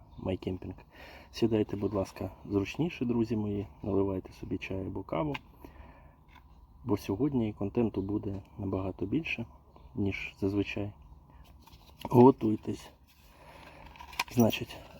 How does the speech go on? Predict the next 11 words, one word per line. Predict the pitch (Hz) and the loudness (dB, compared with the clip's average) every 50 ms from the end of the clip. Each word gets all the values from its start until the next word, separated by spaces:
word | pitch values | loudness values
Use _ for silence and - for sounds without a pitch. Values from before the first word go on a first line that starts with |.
| - - | -6 2
а | - 120 | 2 4
зараз | 110 131 160 196 170 120 - - - - - - - - - - - - - - - - - - - - - - - - | 4 4 2 2 2 0 -4 -8 -14 -16 -14 -8 -8 -8 -8 -8 -20 -20 -20 -20 -20 -20 -20 -20 -20 -20 -20 -14 -2 2
я | 113 107 | 4 4
розкладаю, | 104 104 - - - 104 98 104 104 101 101 101 98 101 - - - - - - - - - - - - - | 4 2 0 -4 -2 -2 0 2 4 2 4 2 0 -2 -4 -8 -16 -16 -16 -18 -18 -16 -20 -16 -14 -10 -6
друзі | 101 98 98 101 - - | -4 -4 -4 -4 -6 -6
мої, | - 98 98 98 139 - | -4 -2 -2 -2 -2 -4
свій | - - - - - 95 - - - - - - - - - - - - - - - - - - - | -6 -4 -2 -2 -2 -2 -4 -8 -16 -20 -20 -20 -20 -20 -20 -16 -10 -8 -6 -4 -4 -4 -4 -4 -6
столик. | - - - - 156 160 123 - - - - - - - - - - - - - - - - - - - - - - - - - - - - - - - - - - - - - - - - - - - - - - - - - | -6 -2 2 2 4 4 2 0 -4 -14 -20 -20 -10 -2 -2 -2 -2 -2 -14 -20 -20 -18 -18 -18 -18 -18 -12 -14 -14 -10 -4 -4 -4 -4 -4 -20 -20 -20 -20 -20 -20 -20 -20 -20 -20 -20 -20 -20 -20 -20 -20 -20 -20 -20 -20 -14
Оп! | - - 139 - - - - - - - - - - - - - - - - - - - - - - | -10 -10 -10 -10 -10 -10 -8 -8 -8 -8 -12 -20 -20 -20 -20 -20 -20 -20 -20 -20 -14 -14 -14 -10 -2
Для | - 110 143 160 | 2 4 4 4
чого, | - - 104 95 98 101 98 | 4 2 0 0 0 -2 -4